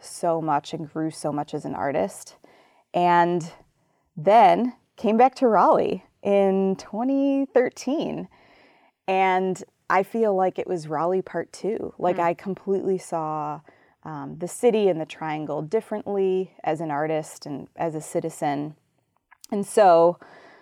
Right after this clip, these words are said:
Speaker 1: um, during that time, I wanted to, um, actually, I really wanted to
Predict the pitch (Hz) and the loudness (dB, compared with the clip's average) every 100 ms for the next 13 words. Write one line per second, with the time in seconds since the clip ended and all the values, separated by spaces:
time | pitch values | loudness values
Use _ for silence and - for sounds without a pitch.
0 | _ - 170 147 135 - - 202 196 185 | _ 0 2 2 0 -8 -2 4 6 6
1 | 170 - - 175 170 170 156 156 151 _ | 0 0 -2 0 2 2 0 0 -4 _
2 | - 175 175 165 - 160 156 156 - _ | -8 -4 -2 -4 -4 -4 -4 -6 -16 _
3 | _ _ - - - - - 226 - 202 | _ _ -20 -18 -18 -20 0 0 4 0
4 | 156 - - - 185 180 202 226 185 175 | 0 -12 -20 -6 0 4 6 6 4 -2
5 | 165 175 156 | -4 -4 -4